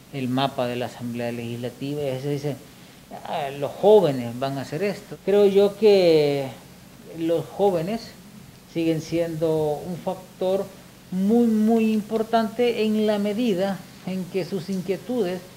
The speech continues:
eh, sus deseos políticos, eh, son diferentes, ¿verdad? A veces se dice también de que, que los jóvenes no aprecian la democracia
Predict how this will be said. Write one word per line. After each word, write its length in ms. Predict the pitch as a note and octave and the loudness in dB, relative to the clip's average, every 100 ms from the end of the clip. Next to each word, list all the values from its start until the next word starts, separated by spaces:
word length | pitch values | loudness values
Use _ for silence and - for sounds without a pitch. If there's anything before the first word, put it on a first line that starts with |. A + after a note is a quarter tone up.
| - - - | -20 -16 -6
eh, 280 | F3 E3 D#3+ | -2 -2 -2
sus 160 | F3+ E3+ | -6 -6
deseos 540 | D#3+ - G#3+ E3 F3 - - | -8 -4 -2 -2 -4 -10 -10
políticos, 640 | E3+ E3+ E3 F#3+ - G3+ F#3+ - - - - D3+ | -6 -6 -6 -10 -8 -8 -8 -12 -20 -20 -16 -6
eh, 340 | D3 C3+ B2+ A#2+ - | -4 -4 -6 -10 -4
son 180 | A3+ G#3 | -2 -2
diferentes, 640 | C#3+ G3+ D4+ D4+ - B2 | -4 -6 -4 -6 -10 -12
¿verdad? 320 | A#2+ A#2 B2 - - | -10 -10 -12 -14 -14
A 220 | E4 G4+ G4 | -8 -6 -6
veces 220 | D#4 A#3 | -8 -6
se 100 | A#3 | -6
dice 240 | A3+ A3+ | -4 -6
también 420 | G#3+ F#3+ F#3+ G3 | -8 -8 -6 -4
de 140 | E3+ D#3 | -6 -6
que, 320 | D3+ C#3+ B2+ - - - - - - | -2 -2 -2 -8 -20 -20 -20 -20 -12
que 80 | D#3 | -8
los 180 | D3 C#3+ | -6 -6
jóvenes 300 | D3+ D3 C3+ | -4 -4 -4
no 120 | B2+ | -6
aprecian 420 | B2 C3 A#2+ B2+ B2 | -6 -8 -8 -8 -8
la 80 | |
democracia 580 | A#2+ A#2+ A#2+ B2 A#2+ - | -8 -8 -10 -8 -8 -10